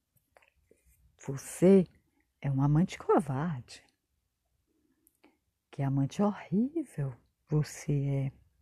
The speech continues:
Você tem medo de se aproximar de alguém.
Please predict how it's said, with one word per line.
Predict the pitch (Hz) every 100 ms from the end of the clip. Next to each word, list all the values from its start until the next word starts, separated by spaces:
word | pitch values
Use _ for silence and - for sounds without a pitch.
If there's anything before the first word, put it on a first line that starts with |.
| _ _ _ _ _ - _ _ _ _ _ _ _ _ _ _ _ - _ _ -
Você | 160 - 160
tem | 165 165
medo | 156 135
de |
se | - 165
aproximar | - 185 - 196 190
de | 190
alguém. | 208 247 - 320 139